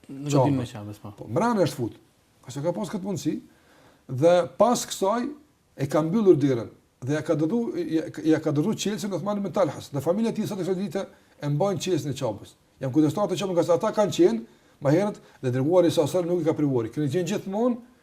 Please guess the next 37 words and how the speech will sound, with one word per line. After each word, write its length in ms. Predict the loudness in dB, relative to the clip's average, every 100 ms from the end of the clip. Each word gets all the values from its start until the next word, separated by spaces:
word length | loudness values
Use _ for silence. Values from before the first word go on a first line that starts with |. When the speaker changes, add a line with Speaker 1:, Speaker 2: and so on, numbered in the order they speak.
| -4
Speaker 2:
edhe 200 | 0 2
në 80 | 0
kufër 360 | 0 0 2 2
në 80 | 2
shirk 120 | -2
keni 160 | -2 -2
qenë, 240 | -2 -2 -4 -8 -20 _
tash 240 | 6 6 4
jeni 100 | -2
përmirësuar 540 | 0 -2 -2 -2 0
dhe 100 | 0
vazhdoni 280 | 0 0 0
të 80 | 0
jeni 140 | -2 0
kujdestar 240 | -4 -4
të 80 | -8 -8
Qabës. 260 | -14 -18 -20 _
Speaker 1:
Subhanallah. 460 | -20 -16 -14 -14 -16 _ _ _ -12
Speaker 2:
Shikoj 280 | 0 2 4
çfarë, 240 | 2 0 -4 -8
se, 100 | -2
se 200 | 2 2 2
kjo 180 | 0 0
është 140 | 0
ndjenjë. 360 | 4 4 4 0 -8 -20 _ _
E, 100 | -16 -14 0 0
e 20 |
pse 140 | 2 2
ka 120 | 2
pas 240 | 4 4 6
drejt? 320 | 4 4 0 -10 _ _ -4
Ti 60 |
e 100 | 2
jap 320 | 4 2 -2 -6
Ebu 160 | -2 2
Bekrit. 360 | 2 2 -4 -6 _ _ _ _ _
Speaker 1:
Po. 140 | -18